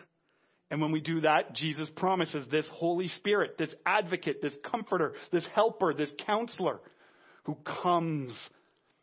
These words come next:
to help us and to be with us forever. The Holy Spirit is not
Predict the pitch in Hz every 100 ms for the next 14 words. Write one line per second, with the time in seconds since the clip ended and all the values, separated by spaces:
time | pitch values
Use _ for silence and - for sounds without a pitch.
0 | _ _ _ _ _ _ _ _ _ _
1 | _ - 113 156 127 - 117 - - -
2 | - _ _ _ _ _ _ _ _ _
3 | _ 139 135 117 - 147 165 143 139 139
4 | 127 - 131 113 113 104 - _ _ _
5 | _ _ _ _ - 117 139 151 147 160
6 | 156 143 139 143 156